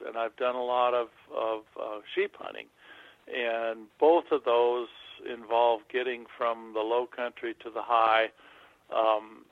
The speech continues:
the terrain is magnificent. The, um,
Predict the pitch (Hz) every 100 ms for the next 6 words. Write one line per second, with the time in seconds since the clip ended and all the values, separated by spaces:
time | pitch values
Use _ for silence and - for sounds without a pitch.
0 | 139 127 - 135 131 143 143 139 127 131
1 | 123 123 127 123 120 - 127 120 - _
2 | 113 107 104 - 117 104 104 104